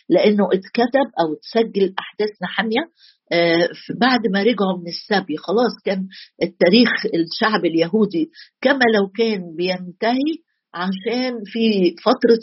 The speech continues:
صمت وهيجي، آه، المخلص، آه، أو ملء الزمان. نحمية عمل نهضة في شعبه، أو الرب استخدمه. هو محدش بيعمل بنفسه، لكن الرب استخدم نحمية لبناء سور أورشليم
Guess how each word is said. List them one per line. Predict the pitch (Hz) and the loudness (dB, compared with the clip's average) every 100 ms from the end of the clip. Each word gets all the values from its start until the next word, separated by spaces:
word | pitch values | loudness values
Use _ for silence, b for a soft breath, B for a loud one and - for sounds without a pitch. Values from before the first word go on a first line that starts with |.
| - | 0
صمت | 254 240 226 185 | -2 -2 -4 -2
وهيجي، | 180 185 214 233 185 202 190 B B - | 0 2 2 0 0 -4 -4 B B -4
آه، | 170 170 170 | 0 2 2
المخلص، | 165 165 - 214 220 208 196 - _ _ | -2 -4 -4 0 2 2 0 -6 _ _
آه، | 156 - | -10 -4
أو | 170 175 | -2 0
ملء | 170 214 202 - 147 _ 202 | 0 0 -2 -6 -12 _ -8
الزمان. | 185 165 127 113 _ B B - | -6 -8 -8 -16 _ B B -4
نحمية | 196 190 285 311 320 311 - - | -2 0 0 2 2 0 -2 -2
عمل | 175 220 202 170 165 | 2 2 2 0 -2
نهضة | 196 208 233 330 - _ _ _ | -4 -2 -2 -2 -8 _ _ _
في | - | -12
شعبه، | - 175 160 233 - B B B | -4 -4 -2 -6 -8 B B B
أو | 175 170 | 2 2
الرب | 175 220 | 2 0
استخدمه. | 190 - 180 - 170 202 151 | -2 -4 -6 -2 2 2 0
هو | 185 | -4
محدش | 185 190 247 190 190 - | -2 -2 -4 -4 -10 -2
بيعمل | 185 226 208 139 135 _ | 2 2 0 -6 -14 _
بنفسه، | 160 185 190 - 139 | -4 -4 -4 -6 -2
لكن | 156 170 151 B B - | -2 -2 -12 B B -2
الرب | 170 226 196 | 2 2 0
استخدم | 190 - 226 208 170 156 143 | -8 -4 -4 -4 -4 -6 -6
نحمية | 165 - 214 233 262 | -10 -4 -2 0 0
لبناء | 214 170 175 214 - - | -2 -2 0 -2 -4 -4
سور | 220 208 190 | 2 2 2
أورشليم | 180 180 - 175 247 | -2 -2 -6 -6 -8